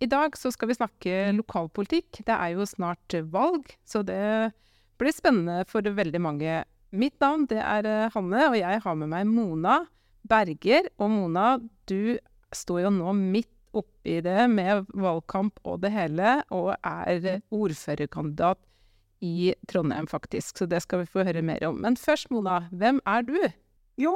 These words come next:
Speaker 2: hei, Hanne. Jeg er, um, Mona Berger heter jeg. Jeg er førtito år. Um, jeg er sosionom, uh, med videreutdanning innenfor veiledning,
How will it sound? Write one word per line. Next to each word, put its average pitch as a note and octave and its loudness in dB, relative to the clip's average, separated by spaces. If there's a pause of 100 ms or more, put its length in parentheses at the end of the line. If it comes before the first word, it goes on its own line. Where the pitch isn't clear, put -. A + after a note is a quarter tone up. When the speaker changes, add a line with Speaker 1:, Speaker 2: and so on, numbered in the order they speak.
(140)
Speaker 2:
hei, D#4+ 0
Hanne. F4 4 (200)
Jeg C#4+ 2
er, C#4 2
um, C4 -6 (260)
Mona C#4+ 2
Berger B3+ 2
heter D#4+ 2
jeg. F4+ 6
Jeg - 2
er C4+ 2
førtito C4 -6 (100)
år. D4+ 6 (260)
Um, A#3+ 2
jeg G3+ 2
er - 2
sosionom, A#3+ 0 (760)
uh, A3 6
med G#3+ 4
videreutdanning F3+ -2
innenfor F3 -2
veiledning, F3 0